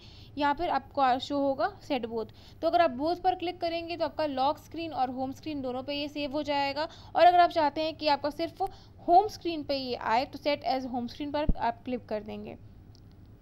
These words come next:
अब आपका जो होम स्क्रीन है यहाँ पे आप देखिए मोदी जी का फ़ोटो आ गया।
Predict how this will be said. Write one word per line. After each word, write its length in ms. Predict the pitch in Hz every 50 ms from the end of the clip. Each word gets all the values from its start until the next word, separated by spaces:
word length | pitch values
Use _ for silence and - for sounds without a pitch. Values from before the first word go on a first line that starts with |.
| - - - - - - - - - - - - - - -
अब 80 | 294
आपका 240 | 311 320 320 - 339
जो 120 | 339 349 311
होम 220 | 277 302 285 285
स्क्रीन 280 | 269 - 349 359 349 330
है 140 | 349 403 - -
यहाँ 120 | 320 269
पे 100 | 240 254
आप 60 | 254 233
देखिए 400 | 233 262 269 - - 339 381 381
मोदी 320 | 311 262 247 233 247 254
जी 140 | 233 269 262
का 160 | - 330 392
फ़ोटो 340 | 381 - 247 214 - 247 254
आ 160 | 220 208 208
गया। 280 | 208 208 190 185 208